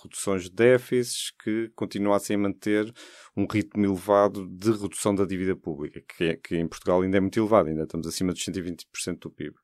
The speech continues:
O governo agora terá outra oportunidade para definir essa estratégia, agora já mais rapidamente, já a partir de dois mil e vinte, não é? E, portanto, poderá ter aqui a opção de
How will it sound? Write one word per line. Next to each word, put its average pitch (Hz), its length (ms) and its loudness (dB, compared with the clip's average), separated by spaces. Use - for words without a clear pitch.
O 104 80 -6
governo 120 240 8
agora 131 220 10
terá 127 340 10
outra 127 300 6
oportunidade 127 720 6
para 131 480 8
definir 127 360 4
essa 117 240 4
estratégia, 87 580 0
agora 113 340 10
já 120 300 8
mais 120 300 6
rapidamente, 120 720 4
já 120 160 10
a 113 220 4
partir 117 320 0
de 110 40 -6
dois 113 220 6
mil 120 240 4
e 113 60 2
vinte, 95 440 -2
não 92 100 -2
é? 110 100 -4
E, 101 100 -2
portanto, 110 640 -2
poderá 120 260 10
ter 120 160 6
aqui 117 180 2
a 123 60 12
opção 117 400 4
de 107 400 4